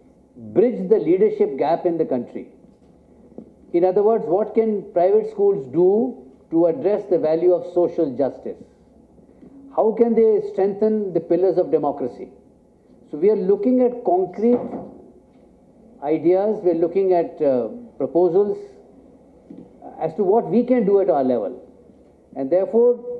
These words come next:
the symposium is, uh, excluding what government should do. Our whole approach is, forget what the government should do or what the rest of the world should do. What is it that I,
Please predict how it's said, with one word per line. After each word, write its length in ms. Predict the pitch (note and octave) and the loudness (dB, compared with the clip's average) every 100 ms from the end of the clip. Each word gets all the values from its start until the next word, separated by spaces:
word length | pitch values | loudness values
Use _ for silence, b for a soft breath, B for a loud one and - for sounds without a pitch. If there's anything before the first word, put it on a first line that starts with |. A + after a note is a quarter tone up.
| - - _ D#4 | -16 -20 _ -2
the 160 | F3 F3 | 0 0
symposium 680 | F#3 F3+ G3 G#3+ G#3+ B3+ G#3+ | 0 2 2 4 2 2 2
is, 380 | G#3 F#3+ - | 2 0 -2
uh, 200 | F3+ D#3+ - | 0 2 0
excluding 880 | - - - B3+ A3 C#3+ F3 - - - | -2 -2 0 2 2 0 -2 -10 -20 -2
what 260 | F3 G3+ C#3+ | -2 0 0
government 380 | F3 G3+ G#3 | 2 2 0
should 160 | F3 C#3+ | 0 0
do. 260 | C3 G#2+ - | -2 -2 -4
Our 140 | D3+ D#3+ | 0 2
whole 200 | A3 G#3+ | 2 2
approach 340 | F3 G#3 G#3 | 2 2 4
is, 280 | F3+ G3 G3 - - B B _ | 2 2 -2 -12 -20 B B _
forget 240 | F#3 A#3+ A3 | 0 2 2
what 180 | A3 | 0
the 80 | G#3 | 2
government 400 | F#3 F#3 G#3+ G3 | 0 2 0 0
should 160 | G3+ E3+ | 0 2
do 120 | G3 | 4
or 380 | G3+ G3 F#3 F3+ | 6 4 4 2
what 680 | F3 E3+ E3+ - - - - | 2 0 -2 -12 -18 -14 -2
the 100 | D3+ | 0
rest 200 | F#3 G3 | 2 2
of 100 | F3+ | 0
the 80 | D#3 | 2
world 300 | E3+ F3+ - | 2 2 -2
should 160 | D#3+ C#3 | -4 2
do. 240 | F3 F#3 - B B - | 2 2 -2 B B -2
What 240 | G3 G#3+ | -2 0
is 120 | A3+ | 2
it 220 | A3 G3 | 2 0
that 200 | G3 F#3+ - | -4 -4 -2
I, 400 | E3+ G3 G#3 | 0 2 2